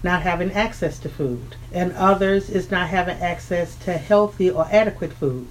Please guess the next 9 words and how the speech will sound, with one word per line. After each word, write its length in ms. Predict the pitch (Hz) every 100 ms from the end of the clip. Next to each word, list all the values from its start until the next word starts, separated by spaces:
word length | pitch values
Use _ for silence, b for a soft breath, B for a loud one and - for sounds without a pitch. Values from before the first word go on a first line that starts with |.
| -
Or 200 | 180 185
it 100 | 170
could 380 | - 233 208 -
be 340 | 202 196 202
not 380 | 175 196 190 175
being 220 | 196 190
able 260 | 190 185 185
to 140 | -
determine 800 | 185 180 - 247 254 160 123 117